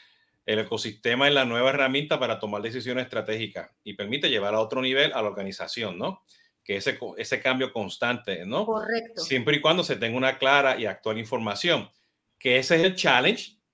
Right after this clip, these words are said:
Speaker 1: de tener esos datos, o sea, y sa-, y eso es parte de, de,
Speaker 2: Exactamente.
Speaker 1: de, de un, de un proceso. Y cuando está hablando de datos, no estamos hablando, pues, este, nombre y apellido de la persona, el
Speaker 2: No.
Speaker 1: email. O sea, estamos
Speaker 2: No.
Speaker 1: hablando
Speaker 2: Ujú.
Speaker 1: cómo te llegó, de qué segmento,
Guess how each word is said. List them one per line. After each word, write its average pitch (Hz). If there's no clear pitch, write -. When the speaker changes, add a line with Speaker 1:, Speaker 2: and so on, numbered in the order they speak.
Speaker 1:
de 113
tener 110
esos 147
datos, 127
o -
sea, 98
y 104
sa-, 104
y 110
eso 104
es 104
parte -
de, 220
de, 220
Speaker 2:
Exactamente. 233
Speaker 1:
de, 123
de 117
un, 117
de 117
un 110
proceso. 147
Y 147
cuando 143
está 175
hablando 214
de 202
datos, 202
no 139
estamos 170
hablando, 170
pues, 127
este, 107
nombre 123
y 135
apellido 120
de 117
la 110
persona, 117
el 117
Speaker 2:
No. 113
Speaker 1:
email. 113
O 160
sea, 117
estamos 107
Speaker 2:
No. 147
Speaker 1:
hablando 160
Speaker 2:
Ujú. 196
Speaker 1:
cómo 135
te 135
llegó, 156
de 107
qué 110
segmento, 156